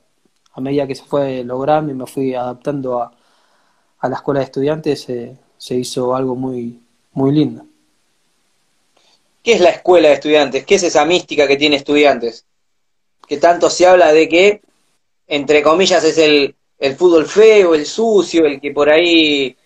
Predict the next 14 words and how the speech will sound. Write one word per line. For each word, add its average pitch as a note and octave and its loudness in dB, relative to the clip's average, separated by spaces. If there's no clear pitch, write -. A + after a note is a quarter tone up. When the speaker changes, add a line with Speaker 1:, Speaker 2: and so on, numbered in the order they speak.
Speaker 2:
no - -14
sé, F3 2
el D3 2
ganar E3+ 2
como D#3 -2
sea. F3+ 2
¿Es F3 -8
tan A3+ 4
así B3 -2
como, E3+ 0
como C#3+ -6
se D3+ -2
dice A3+ 0
o? C3 2